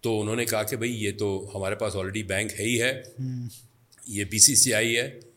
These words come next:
Speaker 1: क्योंकि पाकिस्तान का border अफगानिस्तान के साथ है, सारे जिहादी जो हैं, guerrillas जो हैं, पाकिस्तान से वहाँ पे infiltrate करेंगे,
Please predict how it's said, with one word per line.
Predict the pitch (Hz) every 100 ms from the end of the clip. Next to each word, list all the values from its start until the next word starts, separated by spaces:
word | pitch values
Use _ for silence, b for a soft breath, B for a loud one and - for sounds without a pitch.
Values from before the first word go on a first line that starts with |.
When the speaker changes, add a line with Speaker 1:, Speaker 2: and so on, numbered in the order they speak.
| B B -
Speaker 1:
क्योंकि | 110 110
पाकिस्तान | 107 104 120 120 120
का | 117
border | 107 104 120
अफगानिस्तान | 120 104 110 104 117 123
के | 113
साथ | 120 113
है, | 113 110 - - b b b
सारे | - - 107 117
जिहादी | 110 95 92 98 104 117
जो | 110 110
हैं, | 107
guerrillas | 101 107 110 117
जो | 101 101
हैं, | 107 104
पाकिस्तान | 104 98 104 104 107
से | 107 113
वहाँ | 104
पे | 95 110 107
infiltrate | 104 107 104 110 113
करेंगे, | 104 104 110 110